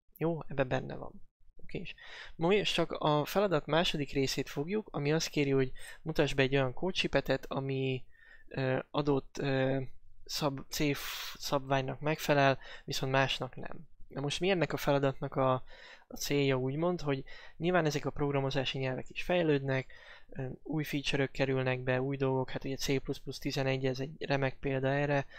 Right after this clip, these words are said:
vagy akár a tizennégy, tizenhét, ugye most jött már ki a húsz, ö, elvileg már az is kint van, de lehet, hogy még, még az csak így,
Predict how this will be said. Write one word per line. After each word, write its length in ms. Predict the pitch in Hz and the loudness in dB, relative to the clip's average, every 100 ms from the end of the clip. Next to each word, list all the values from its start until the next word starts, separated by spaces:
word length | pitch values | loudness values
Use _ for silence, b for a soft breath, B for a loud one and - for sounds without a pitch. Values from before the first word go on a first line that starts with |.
| B | B
vagy 180 | - 135 | -4 0
akár 280 | 127 - 131 | 0 0 -2
a 40 | |
tizennégy, 520 | - 143 139 135 131 127 | -2 -2 0 0 -2 -2
tizenhét, 540 | 143 135 131 135 - | 0 2 2 2 -2
ugye 120 | 135 | -4
most 300 | 131 131 - - | -2 -2 -4 -6
jött 260 | - 131 - - | -6 -6 -8 -14
már 280 | - 123 139 | -8 -8 -4
ki 160 | 135 | -4
a 100 | 131 | -2
húsz, 380 | 139 151 151 - | -2 -2 -2 -4
ö, 300 | - 135 131 131 - - - - - - - - - | -2 0 0 0 -6 -10 -8 -8 -10 -10 -8 -8 -8
elvileg 440 | - 143 139 135 135 | 0 2 4 2 2
már 180 | 135 135 | 0 0
az 100 | 139 | 0
is 180 | 135 | -2
kint 460 | - 143 151 156 - | -2 -2 -2 -2 0
van, 420 | 165 185 185 165 | 0 0 -2 -4
de 120 | 143 | -2
lehet, 280 | 139 139 131 | 0 0 0
hogy 160 | - 135 | -2 -2
még, 340 | 131 131 127 | 0 -2 -2
még 220 | 156 131 | -4 -2
az 120 | 131 123 | -2 -2
csak 240 | - - | -4 -4
így, 260 | 135 131 | -4 -4